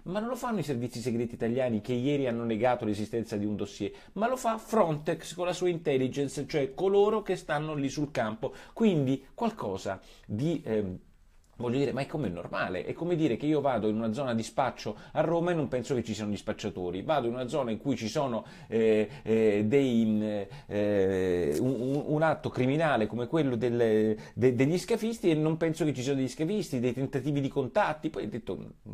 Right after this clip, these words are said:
non è detto che ovviamente rappresenti tutte le O N G. Oggi Libero, eh, no, scusate, La Verità titola su un tema che anche a me poi mi affascina molto: "La Commissione Difesa della Camera convoca le O N G,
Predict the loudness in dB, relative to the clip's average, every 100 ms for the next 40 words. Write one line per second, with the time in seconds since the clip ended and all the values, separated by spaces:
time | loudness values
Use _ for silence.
0 | -8 -6 -2 0 0 -2 -4 -8 -10 -4
1 | 0 0 0 0 -2 -4 2 2 4 2
2 | 0 0 -2 -2 -2 -2 -2 -6 -8 -10
3 | -6 2 2 2 -2 -10 -4 0 0 0
4 | -4 -6 -10 -6 -2 0 0 -2 -4 -2
5 | -2 0 0 2 0 0 -2 -2 -2 0
6 | -2 -4 -4 -4 -2 -2 -2 0 0 2
7 | -2 -4 -4 -4 -4 0 0 0 -4 -8
8 | -8 -8 -6 -6 -6 -8 -8 -6 -6 -4
9 | -6 -4 -4 -4 -4 -2 -2 -2 -4 -4
10 | -4 0 0 0 -2 -2 0 0 0 -2
11 | -4